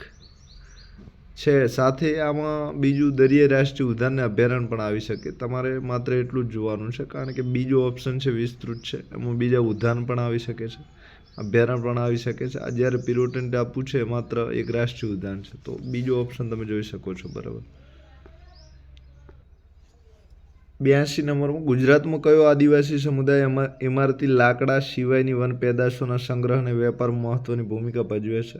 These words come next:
તો આ માલધારી ખોટું છે, બરાબર, રબારી પણ ખોટું છે.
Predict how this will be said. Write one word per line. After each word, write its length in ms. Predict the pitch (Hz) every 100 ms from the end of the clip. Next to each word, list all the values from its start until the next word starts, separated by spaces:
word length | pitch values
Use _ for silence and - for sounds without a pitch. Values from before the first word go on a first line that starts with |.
| - _ _ - _ _ _ _ _ _
તો 120 | - 123
આ 200 | - 120
માલધારી 840 | 120 127 120 117 120 127 131 - - -
ખોટું 400 | - 127 113 107
છે, 120 | 113
બરાબર, 340 | 104 127 139
રબારી 320 | 113 113 120
પણ 180 | 117 113
ખોટું 400 | 117 110 98 104
છે. 160 | 107